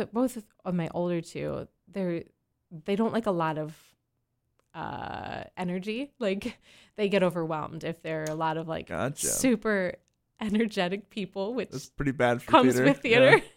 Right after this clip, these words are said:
Speaker 1: <laughs> Um, I love you, theater people, but
Speaker 2: But
Speaker 1: yeah.
Speaker 2: also.
Speaker 1: <laughs> But also that's hard for, for some people that are very introverted.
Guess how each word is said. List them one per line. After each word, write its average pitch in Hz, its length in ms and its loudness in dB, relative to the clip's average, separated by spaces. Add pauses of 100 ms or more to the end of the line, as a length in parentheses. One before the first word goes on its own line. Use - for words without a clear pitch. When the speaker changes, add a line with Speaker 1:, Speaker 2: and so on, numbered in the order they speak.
(180)
Speaker 1:
<laughs> - 160 -6 (600)
Um, 214 400 0 (260)
I 202 100 2
love 190 200 0
you, 185 100 -2
theater - 280 -8
people, - 400 -14 (100)
but 170 240 -6
Speaker 2:
But 156 140 8
Speaker 1:
yeah. 143 100 10
Speaker 2:
also. 233 760 12
Speaker 1:
<laughs> - 0 -
But 269 120 8
also 254 260 6
that's 233 180 2
hard 254 200 2
for, 226 320 0
for 233 160 2
some 226 220 2
people 214 260 -2
that 190 120 -2
are 190 80 0
very 185 240 -4
introverted. 175 580 -6